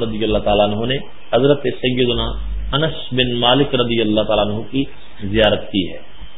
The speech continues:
ایک قول تو یہ ہوا، اور اس کے بعد ہم تھوڑی سی بات آگے کریں گے آپ کے عالم اہل زمان ہونے کی، کہ اپنے زمانہ میں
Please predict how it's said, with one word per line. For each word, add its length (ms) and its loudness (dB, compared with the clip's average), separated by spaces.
ایک 240 2
قول 300 4
تو 100 4
یہ 200 6
ہوا، 220 4
اور 100 2
اس 180 -2
کے 80 2
بعد 260 6
ہم 200 -2
تھوڑی 220 2
سی 140 0
بات 260 4
آگے 180 2
کریں 180 2
گے 160 -2
آپ 300 2
کے 140 4
عالم 360 2
اہل 380 4
زمان 420 0
ہونے 220 -2
کی، 240 -2
کہ 140 -6
اپنے 360 -2
زمانہ 500 0
میں 180 -2